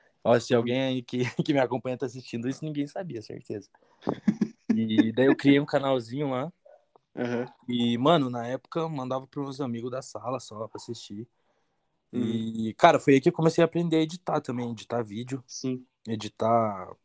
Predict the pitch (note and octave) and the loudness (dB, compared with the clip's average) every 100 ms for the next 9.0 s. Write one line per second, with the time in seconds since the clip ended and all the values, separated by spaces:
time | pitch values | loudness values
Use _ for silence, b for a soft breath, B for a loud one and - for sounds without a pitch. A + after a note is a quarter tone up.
0 | _ _ _ _ _ _ _ _ _ _ | _ _ _ _ _ _ _ _ _ _
1 | - G2+ F#2+ - A#2 G#2 B2 A#2+ - G#2 | -12 -8 -8 -4 -4 -2 0 0 0 0
2 | B2 C3+ G#2+ A#2 C3 E3 B2 A2 G2+ F2+ | 2 0 -6 -10 -6 -4 -4 -6 -10 -18
3 | _ _ _ _ _ - B2+ A#2+ C3 D#3 | _ _ _ _ _ -16 -8 2 4 6
4 | E3 D#3 C3+ D#3 - D#3 - D#3+ - - | 4 0 -6 -8 -4 -4 -4 -10 -12 -20
5 | - D#3 D3+ D3+ B2 - D#3+ A2+ _ _ | -16 -10 -8 -8 -10 -8 -8 -8 _ _
6 | _ - - - - - - - - - | _ -20 -16 -14 -14 -16 -20 -16 -16 -14
7 | - - A#2 - A#2 A#2+ A#2 A#2+ A#2+ - | -14 -8 -8 0 2 4 6 4 4 0
8 | C#3 C#3 C3 B2+ A2+ A2+ C#3+ D#3 G#2+ | 4 4 4 -2 -4 0 2 2 -2